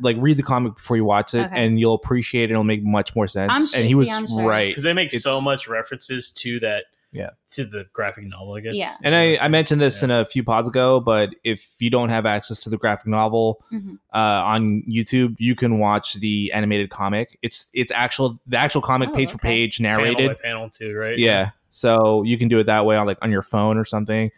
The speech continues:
Speaker 1: or you can just listen to it, listen
Speaker 2: Yeah.
Speaker 1: to the audio like an audiobook, and that way it, it'll help be,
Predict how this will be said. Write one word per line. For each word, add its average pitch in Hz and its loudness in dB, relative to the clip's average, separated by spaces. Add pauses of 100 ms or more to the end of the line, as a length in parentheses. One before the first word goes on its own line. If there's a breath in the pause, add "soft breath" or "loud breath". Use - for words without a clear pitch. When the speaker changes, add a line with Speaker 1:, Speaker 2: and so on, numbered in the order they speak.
(200 soft breath)
Speaker 1:
or 123 4
you 147 4
can 135 2
just 127 -2
listen 120 2
to 156 4
it, 160 4
listen 120 0
Speaker 2:
Yeah. 120 2
Speaker 1:
to 113 0
the 110 0
audio 110 2
like 104 0
an 104 -8
audiobook, 117 0 (100)
and 110 -2
that 107 2
way 107 2 (480)
it, 104 -2
it'll 107 0
help 101 -4
be, 107 -2